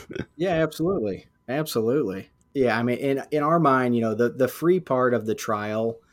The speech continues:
um, it, it's, you know, in the past, it's always just been, like, the live piece of it, uh, with the chat, you know, chat, but the educational videos have always been hidden. So this is kind of a,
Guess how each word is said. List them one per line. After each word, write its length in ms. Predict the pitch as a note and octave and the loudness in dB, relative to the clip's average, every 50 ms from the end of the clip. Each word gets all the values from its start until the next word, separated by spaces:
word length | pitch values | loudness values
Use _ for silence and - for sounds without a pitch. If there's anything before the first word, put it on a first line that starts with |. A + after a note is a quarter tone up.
| _ _ - | _ _ -2
um, 400 | A#2 A2+ A2+ A2+ A2+ A2 G#2 F#2+ - | 0 2 2 2 2 0 0 0 2
it, 180 | A#2+ A2+ - - | 2 0 2 0
it's, 420 | B2+ B2+ A#2+ - - - - - - | -2 -2 -2 -2 -4 -6 -8 -8 -6
you 100 | - C3 A#2+ | -2 0 0
know, 60 | A#2 | 0
in 120 | A2+ C3 C#3 | 2 0 0
the 80 | B2 | 0
past, 360 | - - A#2+ B2 B2 A#2+ - | -2 -2 -4 -2 -4 -4 -4
it's 120 | A#2 - A#2 | -6 -4 -2
always 260 | A2+ A2+ A2+ A2 G2 | 0 0 0 0 -2
just 260 | - - A2+ G#2+ - - | -2 -2 -2 -2 -2 -4
been, 340 | A#2 A2+ A2+ A2 A2 G2 | -4 -2 -2 -2 -4 -6
like, 280 | - A2+ G#2+ G2 - _ | -6 -8 -8 -8 -6 _
the 100 | A2+ G#2+ | -6 -4
live 460 | G2+ G2+ G2 F#2+ F#2+ G#2 G#2+ G#2 - | -2 -2 -2 -2 -2 -2 -4 -6 -4
piece 260 | - A#2+ A2+ A2+ - | -4 -6 -6 -4 -4
of 100 | A#2 A2 | -4 -2
it, 220 | A#2+ B2 B2 - - _ _ _ _ _ _ | -2 -2 -2 -2 -6 _ _ _ _ _ _
uh, 340 | A#2 A2+ A2 A2 G#2+ G#2+ G#2 G2 | -2 0 2 2 2 2 2 2
with 180 | A2 A2 G#2+ - | 2 2 2 2
the 60 | D3 | 0
chat, 420 | - - - A2 G#2+ G#2+ - - - _ - | 0 2 2 2 2 2 0 -4 -8 _ -6
you 80 | C3 B2 | -4 -4
know, 100 | A2 F#2+ | -4 -4
chat, 320 | - - B2+ B2 B2 A#2+ | -2 0 2 4 4 4
but 100 | A#2+ A#2 A2 | 4 2 4
the 60 | A#2 | 4
educational 540 | A#2 A2 G#2+ - - C#3 C#3+ C#3 - B2 A2 | 2 2 0 0 2 4 4 4 2 0 -2
videos 340 | G#2+ G#2+ G#2+ G#2+ G#2+ G2+ G#2 | 0 0 0 0 0 -2 -4
have 100 | G2+ G#2+ | -6 -8
always 200 | G#2 G#2 G2+ F#2 | -8 -8 -8 -8
been 120 | F2 G2+ | -10 -8
hidden. 340 | - B2+ C3 A#2 G2+ G2 G2 | -4 -2 -2 -2 -4 -6 -6
So 160 | - - A2+ | -2 0 0
this 280 | A2 A2+ C3 C#3+ C#3 - | 2 4 4 4 4 4
is 200 | C#3+ B2+ A2+ - | 4 2 2 -2
kind 200 | - B2 A#2 A#2 | -4 -2 0 0
of 120 | A2+ G#2+ | 0 2
a, 400 | A#2 A2+ A2 A2 A2+ G#2+ G#2 - | 4 4 4 4 2 2 -2 -6